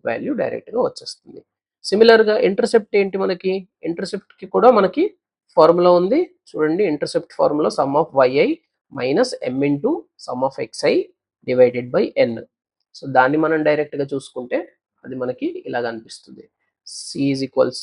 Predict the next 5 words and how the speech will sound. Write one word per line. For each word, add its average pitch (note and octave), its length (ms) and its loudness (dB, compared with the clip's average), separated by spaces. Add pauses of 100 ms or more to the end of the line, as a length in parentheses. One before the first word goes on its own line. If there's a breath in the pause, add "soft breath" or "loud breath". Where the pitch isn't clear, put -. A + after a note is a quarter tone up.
to, E4 80 2 (2750)
so, - 140 -20
మనకు C#3 220 -2
అది D#3 120 2 (280)
ఇలా C#3 120 -2